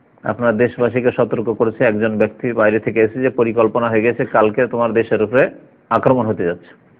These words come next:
বা তোমাদের গ্রামের উপরে অ্যাটাক হতে যাচ্ছে।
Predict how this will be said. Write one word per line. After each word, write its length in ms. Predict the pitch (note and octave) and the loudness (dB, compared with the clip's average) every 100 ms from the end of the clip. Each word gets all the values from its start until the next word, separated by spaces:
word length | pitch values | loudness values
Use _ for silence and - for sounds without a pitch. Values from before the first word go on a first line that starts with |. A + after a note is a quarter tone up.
| _ _ - | _ _ -6
বা 100 | G#2 | -4
তোমাদের 380 | A2+ A#2 A2+ | -2 0 0
গ্রামের 340 | G#2+ A#2+ A#2 A2 | 2 2 2 0
উপরে 240 | G#2+ C#3+ D3 | 2 0 2
অ্যাটাক 300 | C#3 B2+ G#2+ | 0 2 0
হতে 160 | F#2+ | 0
যাচ্ছে। 380 | E2+ E2+ - | -4 -4 -16